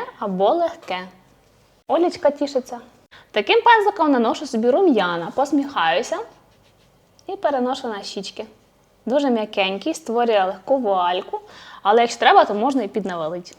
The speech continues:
Дивіться, на посмішці кладете собі пензлика, і має ідеально лягати от на вашу щічку. Не має бути ні більший, ні менший.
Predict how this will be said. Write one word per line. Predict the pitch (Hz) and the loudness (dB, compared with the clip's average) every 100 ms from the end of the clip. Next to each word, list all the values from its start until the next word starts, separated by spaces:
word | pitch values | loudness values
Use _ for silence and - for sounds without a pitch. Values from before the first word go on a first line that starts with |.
| _ _ - | _ _ -4
Дивіться, | 240 233 - | 0 0 -2
на | 196 | -2
посмішці | 302 466 427 - - 190 - - | 2 2 0 -6 -8 -16 -18 -8
кладете | 214 226 277 | -2 0 0
собі | 294 226 | 0 0
пензлика, | 226 220 392 359 226 | 0 0 0 -2 -2
і | 208 | -2
має | 233 220 | -2 -2
ідеально | 208 214 285 269 | 0 0 0 -2
лягати | 185 208 240 220 | -2 -4 -4 -4
от | 180 175 | -6 -6
на | |
вашу | 175 208 214 | -6 -6 -8
щічку. | - 190 - 190 | -8 -8 -8 -8
Не | |
має | 190 214 | -6 -6
бути | 214 | -6
ні | 190 180 | -6 -4
більший, | 214 453 - 185 | -2 -2 -4 -6
ні | 180 269 | -4 -2
менший. | 285 190 190 - 220 | -2 -2 -8 -10 -12